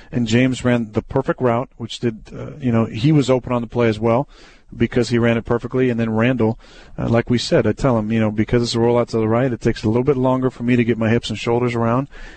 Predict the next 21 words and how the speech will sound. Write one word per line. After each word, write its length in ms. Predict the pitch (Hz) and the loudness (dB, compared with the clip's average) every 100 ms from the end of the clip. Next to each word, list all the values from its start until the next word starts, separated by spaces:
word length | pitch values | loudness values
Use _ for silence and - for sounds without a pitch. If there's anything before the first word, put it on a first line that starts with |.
| - | -4
You 140 | 113 | 0
gotta 240 | 110 113 110 | 2 2 0
give 240 | 110 120 | 0 0
the, 160 | 113 104 | 0 -6
the 260 | - - 110 | -10 -6 -2
D 180 | 120 120 | 2 2
B 180 | 120 | 2
something 280 | 113 - 117 | 0 0 0
at 60 | 113 | -2
the 80 | 110 | 0
top 260 | 123 120 | -2 0
of 40 | 113 | -2
the 100 | 110 | -2
route 320 | 110 113 - - - - - | 0 -2 -4 -18 -20 -20 -6
to 220 | 113 110 - | 0 0 0
make 240 | 117 117 | -2 -2
sure 160 | - 120 | 0 0
that 180 | 113 | 0
window's 400 | 110 117 113 107 - | 0 0 0 0 -2
open, 400 | 120 - 117 117 - - - - | -2 -2 -6 -6 -14 -20 -20 -16
um, 360 | 123 123 127 | -10 -10 -10